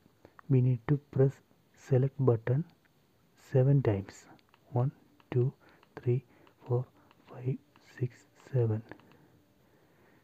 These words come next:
See, you are now a developer. Go back, go down. So here we can see developer options.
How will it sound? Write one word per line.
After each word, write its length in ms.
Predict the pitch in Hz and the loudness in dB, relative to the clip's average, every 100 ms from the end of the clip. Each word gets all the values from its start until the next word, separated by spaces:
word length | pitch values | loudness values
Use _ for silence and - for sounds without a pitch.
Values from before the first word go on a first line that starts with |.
| _ - | _ -2
See, 200 | 123 117 | 0 0
you 140 | 120 120 | 0 0
are 60 | |
now 240 | 123 117 113 | 0 0 -2
a 120 | 123 | -2
developer. 500 | 117 110 110 - 110 - - - _ _ _ _ _ _ _ _ _ _ _ - _ _ - | 0 0 -2 -4 -8 -8 -20 -20 _ _ _ _ _ _ _ _ _ _ _ -20 _ _ 0
Go 160 | 123 117 | 2 2
back, 360 | 117 131 - - _ _ _ _ _ _ _ _ _ _ _ _ _ _ _ _ _ | 0 -2 -6 -20 _ _ _ _ _ _ _ _ _ _ _ _ _ _ _ _ _
go 160 | 131 117 | 2 2
down. 340 | 110 110 120 180 - - _ _ - _ _ _ _ _ _ _ _ _ - - - _ _ - | 2 0 0 -4 -12 -20 _ _ -20 _ _ _ _ _ _ _ _ _ -20 -20 -20 _ _ -4
So 80 | 131 | -2
here 220 | 120 123 | 2 2
we 100 | 120 | 2
can 220 | 117 120 | 2 -2
see 200 | - 147 | 0 -2
developer 440 | 127 117 113 113 - | 2 2 2 -2 -8
options. 440 | - - 117 110 | -20 -6 -4 -4